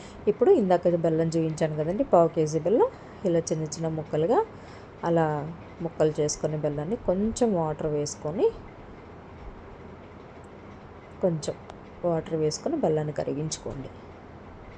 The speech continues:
చూడండి, బెల్లం పాకం, దీనికి బెల్లం పాకమేనండి. బెల్లం బాగా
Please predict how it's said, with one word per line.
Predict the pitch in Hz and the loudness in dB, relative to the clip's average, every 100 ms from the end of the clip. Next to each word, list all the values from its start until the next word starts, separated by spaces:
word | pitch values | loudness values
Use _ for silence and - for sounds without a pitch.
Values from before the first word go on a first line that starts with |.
| - | 0
చూడండి, | 175 156 180 294 180 | 0 2 -2 0 2
బెల్లం | 156 160 - | 2 0 0
పాకం, | 151 147 226 349 214 | -2 -2 -2 -2 0
దీనికి | 170 160 233 359 - - - - | 0 -2 0 0 0 -8 -10 -2
బెల్లం | 160 165 165 | 0 0 0
పాకమేనండి. | 151 143 151 151 139 139 202 453 - - - - - - - - - - - - | -2 -2 -4 -4 -4 0 2 2 -2 -18 -18 -18 -18 -18 -18 -18 -16 -16 -12 -4
బెల్లం | 160 156 156 151 | 0 0 0 0
బాగా | 151 | 0